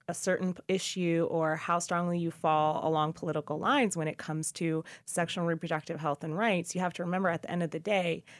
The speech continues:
patients aren't coming to Planned Parenthood to make a political statement. Sometimes they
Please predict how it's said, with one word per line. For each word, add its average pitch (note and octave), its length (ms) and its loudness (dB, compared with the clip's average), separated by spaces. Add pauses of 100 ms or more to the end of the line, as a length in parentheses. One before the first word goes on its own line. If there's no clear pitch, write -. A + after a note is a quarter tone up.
(140)
patients A3 400 4
aren't F3 220 2
coming G#3+ 360 2
to F3+ 180 -2
Planned D#3+ 280 -2
Parenthood F3+ 420 -2
to - 180 -2
make E3+ 360 2
a F3 100 0
political E3 720 -6
statement. - 640 -4
Sometimes E3 540 0
they D3+ 260 0